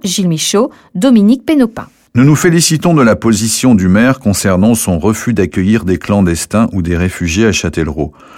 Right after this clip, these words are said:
Speaker 2: Cependant, connaissant les difficultés économiques et sociales de la ville, nous espérons que monsieur le maire ne se laissera pas séduire par les promesses de compensation financière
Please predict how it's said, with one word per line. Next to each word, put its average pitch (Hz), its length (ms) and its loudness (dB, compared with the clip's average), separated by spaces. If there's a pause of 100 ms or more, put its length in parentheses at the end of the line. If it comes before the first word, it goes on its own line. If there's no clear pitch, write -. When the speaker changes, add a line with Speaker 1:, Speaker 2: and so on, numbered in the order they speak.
(200)
Speaker 2:
Cependant, 92 540 0
connaissant 104 440 2
les 101 120 2
difficultés 104 720 0
économiques 104 500 2
et 95 60 0
sociales 98 400 -2
de 92 80 0
la 90 140 2
ville, 110 340 0 (360)
nous 87 200 -2
espérons 101 420 0
que 104 120 -2
monsieur 90 280 0
le 85 120 0
maire 107 480 0
ne 92 120 -2
se 90 160 -6
laissera 90 400 -4
pas 85 140 -2
séduire 107 600 -2
par 82 200 -6
les 85 100 -4
promesses 110 460 0
de 78 80 -4
compensation 92 760 -4
financière 90 680 -2